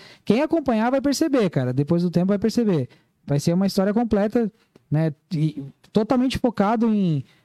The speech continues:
coisas que começaram a dar certo, outras não deram certo.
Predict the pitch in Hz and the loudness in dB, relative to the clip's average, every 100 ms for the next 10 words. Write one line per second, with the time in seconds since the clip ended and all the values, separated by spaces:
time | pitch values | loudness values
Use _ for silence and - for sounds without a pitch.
0 | _ _ - 180 190 - 185 190 180 196 | _ _ -2 0 -2 -2 0 0 2 0
1 | 185 180 160 - 185 196 - 175 175 160 | 0 0 0 0 0 0 0 0 0 0
2 | 165 165 160 147 - 175 190 - 165 | 0 2 0 0 0 0 0 0 -2